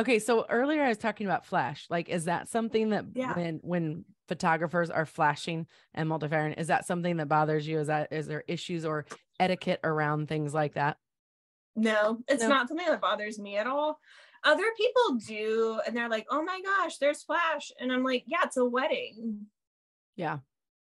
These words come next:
Speaker 2: Like, there's gonna
Speaker 1: So
Speaker 2: be
Speaker 1: you're okay with it.
Speaker 2: Flash.
Speaker 1: Yeah.
Speaker 2: <laughs> Yeah, that's,
Speaker 1: Are
Speaker 2: that's kinda how I feel about it.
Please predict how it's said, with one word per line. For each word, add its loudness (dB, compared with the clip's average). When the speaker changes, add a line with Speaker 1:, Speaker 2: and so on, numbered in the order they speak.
Speaker 2:
Like, 6
there's 6
gonna 6
Speaker 1:
So -
Speaker 2:
be 4
Speaker 1:
you're 2
okay 6
with 4
it. -4
Speaker 2:
Flash. -16
Speaker 1:
Yeah. 0
Speaker 2:
<laughs> 2
Yeah, 2
that's, 2
Speaker 1:
Are 2
Speaker 2:
that's 4
kinda 2
how 4
I 2
feel 0
about 0
it. -6